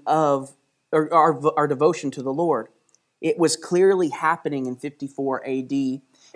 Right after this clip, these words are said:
and it still happens today. They need to be mindful, the Corinthians need to be mindful of it because their current persecution, as well as their persecution to come, can hin-, it can hinder their devotion at that time.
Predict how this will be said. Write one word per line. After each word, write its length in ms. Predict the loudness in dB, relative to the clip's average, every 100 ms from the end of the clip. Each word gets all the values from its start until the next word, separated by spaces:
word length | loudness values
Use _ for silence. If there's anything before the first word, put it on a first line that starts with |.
| -4
and 100 | -2
it 140 | -2
still 380 | -4 0 0 0
happens 520 | 2 0 0 -6 -6
today. 480 | -4 0 0 0 -8 _ _ _ _ _ _ _ _ _ _ _ 8
They 300 | 10 10 6
need 260 | 2 2 2
to 80 | 0
be 160 | 0
mindful, 580 | 2 2 4 2 0 -2
the 80 | 0
Corinthians 600 | 4 4 4 0 -2 -2
need 160 | -2 0
to 60 |
be 80 | 0
mindful 540 | 4 4 4 2 0 0
of 80 |
it 140 | 0 -6
because 260 | -4 -2
their 140 | 0 -2
current 420 | -2 0 2 0 _ _ _ _ _
persecution, 1000 | 4 4 4 -4 -4 0 2 2 -2 -2
as 120 | 0
well 280 | 0 2 0
as 100 | -2
their 100 | -4
persecution 840 | -4 -4 -4 -8 -8 -10 -8 -10
to 160 | -10 -14
come, 640 | -14 _ -6 -4 -6 -10 -20 _ _ _ _ _ _ _ _ _ _ _ _ _ _ _ _
can 120 | -12
hin-, 300 | -6 -4 -6
it 160 | -6 -10
can 140 | -10
hinder 520 | -10 -6 -4 -4 -4 -4
their 140 | -6
devotion 540 | -6 0 0 -2 -10
at 100 | -10
that 160 | -10 -10
time. 400 | -10 -10 -10